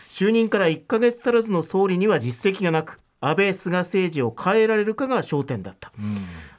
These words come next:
Speaker 1: 安倍政権からの九年間では政治に対する国民の信頼が損なわれる事態が相次いだ。
Speaker 2: うん。
Speaker 1: 森友学園をめぐる公文書改ざん問題の再調査や政治と金の問題の取り組みにも、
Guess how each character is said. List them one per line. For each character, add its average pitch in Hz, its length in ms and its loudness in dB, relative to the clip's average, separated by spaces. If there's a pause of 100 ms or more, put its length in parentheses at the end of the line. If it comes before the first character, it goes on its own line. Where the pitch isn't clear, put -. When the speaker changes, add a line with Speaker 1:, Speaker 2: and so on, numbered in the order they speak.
Speaker 1:
安 160 120 0
倍 196 100 2
政 196 320 0
権 160 160 2
か 165 160 -2
ら 180 80 0
の 170 220 2
九 - 180 -4
年 175 180 2
間 160 220 0
で 185 100 0
は 208 120 4
政 160 300 0
治 156 60 0
に 143 80 -2
対 139 160 0
す 139 80 -10
る 123 80 -6
国 185 280 -2
民 180 100 0
の 170 80 0
信 160 180 -4
頼 160 140 0
が 131 60 -2
損 123 200 -10 (140)
な 220 80 4
わ 233 80 4
れ 226 100 2
る 180 80 0
事 202 140 -8
態 190 240 0
が 180 260 -2
相 151 200 -2
次 123 180 -8
い - 20 -16
だ。 - 140 -18 (320)
Speaker 2:
う 98 40 -12
ん。 95 120 -10
Speaker 1:
森 160 220 0
友 185 160 2
学 180 240 0
園 147 80 2
を - 20 -4
め 143 120 0
ぐ 170 100 0
る 165 100 0
公 160 220 0
文 151 160 0
書 135 100 -10
改 143 220 -2
ざ 170 100 0
ん 165 80 0
問 165 180 0
題 143 140 0
の 120 80 -4
再 175 320 -2
調 208 240 0
査 196 140 -2
や 170 200 0 (240)
政 170 300 -2
治 165 60 -12
と 151 100 2
金 170 220 0
の 226 100 4
問 214 180 2
題 214 140 2
の 185 100 0
取 165 220 -2
り 220 60 -4
組 240 140 0
み 262 80 0
に 277 60 0
も、 190 300 2